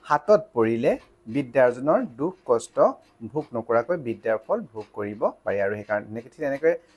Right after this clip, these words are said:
আহ, কিতাপখন পঢ়াই থ'লে আনে যি জ্ঞান আহৰণ কৰিম বুলি কিতাপখন লিখি থৈ যায়, জ্ঞানৰ ভঁৰাল তত থৈ যায়, তেতিয়া আমি সেই জ্ঞানখিনিও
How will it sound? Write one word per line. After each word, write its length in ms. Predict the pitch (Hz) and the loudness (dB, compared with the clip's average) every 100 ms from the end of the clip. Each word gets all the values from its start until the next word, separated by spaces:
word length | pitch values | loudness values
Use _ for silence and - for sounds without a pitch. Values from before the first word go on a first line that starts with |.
| _ _ - | _ _ 0
আহ, 220 | 127 131 | 2 2
কিতাপখন 400 | 131 143 147 - 165 | -2 0 2 2 0
পঢ়াই 260 | 143 143 | 2 0
থ'লে 160 | 147 160 | 0 2
আনে 260 | - 127 147 139 | 0 2 0 0
যি 120 | 131 139 113 _ _ 113 | -4 -4 -6 _ _ -10
জ্ঞান 240 | 110 156 175 | 4 4 4
আহৰণ 280 | 131 123 117 | -2 -2 0
কৰিম 220 | 113 113 | 0 0
বুলি 160 | 113 135 | -2 -6
কিতাপখন 420 | 127 110 110 - 123 | -4 -4 -4 -6 -6
লিখি 200 | 123 - | -4 2
থৈ 160 | 160 | 2
যায়, 220 | 139 135 139 _ _ _ 120 | 4 2 2 _ _ _ -2
জ্ঞানৰ 320 | 117 117 135 | 0 2 0
ভঁৰাল 200 | 123 123 | 2 0
তত 140 | 127 127 | 2 -2
থৈ 140 | - 151 | 2 0
যায়, 160 | 131 | 2
তেতিয়া 220 | 127 113 117 | -4 -2 -2
আমি 140 | 139 269 _ _ _ | -2 -6 _ _ _
সেই 120 | 160 | 0
জ্ঞানখিনিও 640 | 135 127 123 127 143 156 | 4 2 2 -2 -4 -2